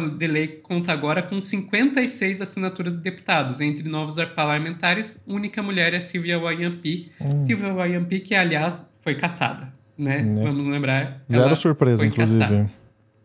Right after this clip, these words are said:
Speaker 1: Olhando ali no primeiro parágrafo, vai contar pra gente que, olha, desde que a,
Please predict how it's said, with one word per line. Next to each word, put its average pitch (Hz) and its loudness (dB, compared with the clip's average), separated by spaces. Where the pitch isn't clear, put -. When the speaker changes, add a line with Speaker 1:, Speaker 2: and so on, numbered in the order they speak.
Speaker 1:
Olhando 226 2
ali 190 0
no 180 0
primeiro 175 2
parágrafo, 175 0
vai 185 2
contar 190 -4
pra 202 0
gente 185 -2
que, - -6
olha, 131 2
desde 185 2
que - -4
a, 160 2